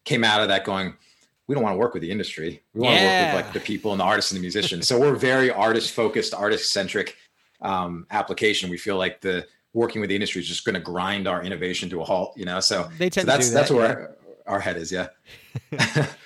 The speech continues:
Speaker 1: But, um, yeah, the next couple of years I th-, are gonna be very exciting. You know, um, just not only from a technological standpoint, I mean, we're on the cusp of some pretty big releases with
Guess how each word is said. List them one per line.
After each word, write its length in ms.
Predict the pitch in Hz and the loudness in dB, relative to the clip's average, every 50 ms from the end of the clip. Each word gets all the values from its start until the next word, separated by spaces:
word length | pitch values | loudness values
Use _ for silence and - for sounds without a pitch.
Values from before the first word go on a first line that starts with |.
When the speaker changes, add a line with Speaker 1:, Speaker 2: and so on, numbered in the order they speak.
| - - _ _ _ _ _ _ | -20 -20 _ _ _ _ _ _
Speaker 1:
But, 300 | - 110 139 131 123 139 | 0 2 4 4 6 6
um, 300 | 143 135 123 120 120 120 - | 6 6 6 4 4 2 4
yeah, 140 | 160 160 | 4 4
the 80 | 139 143 | 6 6
next 220 | 147 160 165 - | 4 4 2 2
couple 160 | - 247 190 170 | 2 2 4 4
of 60 | 147 | 6
years 220 | 156 185 175 - | 6 6 4 4
I 120 | 135 127 120 | 2 2 0
th-, 120 | - - | -2 -2
are 140 | 135 127 127 | 0 0 2
gonna 140 | - 151 135 | 4 2 2
be 60 | 127 | 4
very 180 | 110 123 131 | 4 2 2
exciting. 540 | 123 - - 120 113 117 113 101 92 90 95 | 2 2 2 2 2 2 2 0 -4 -6 -6
You 80 | 101 107 | -4 -2
know, 260 | 117 104 104 107 - - _ _ - _ _ _ _ _ - | -2 0 -2 -2 -6 -12 _ _ -20 _ _ _ _ _ -4
um, 200 | 131 123 123 107 | -2 -2 -2 0
just 260 | - 147 151 147 - | 2 2 2 2 2
not 120 | 143 143 156 | 2 2 2
only 140 | 165 156 | 2 2
from 100 | - 123 | 0 0
a 40 | 113 | -2
technological 600 | - - 123 - 123 104 98 101 107 - 113 113 | 0 0 0 0 0 2 2 2 2 2 0 0
standpoint, 600 | - - - 104 107 110 - 127 127 127 135 - - | 0 2 2 0 0 0 -2 -2 -2 -2 -2 -4 -6
I 80 | 113 | -4
mean, 180 | 107 110 104 95 | -4 -4 -2 0
we're 140 | 104 113 113 | 2 2 4
on 140 | 123 117 | 2 2
the 60 | 101 92 | 0 -4
cusp 420 | - - 110 107 - - - - | -2 -2 -2 0 0 -2 -2 -4
of 320 | 113 101 104 104 95 90 | -4 -4 -2 -4 -2 -2
some 260 | - - 104 95 85 - _ _ | -2 -2 -2 -4 -8 -12 _ _
pretty 220 | - 127 123 107 | -2 -2 0 2
big 180 | 92 117 113 101 | 2 0 0 2
releases 580 | 101 92 90 95 98 - - 107 104 95 87 | 0 -2 -2 -2 -4 -4 -4 -4 -4 -4 -2
with 300 | 92 101 98 92 - - | -2 -2 -2 -2 -4 -10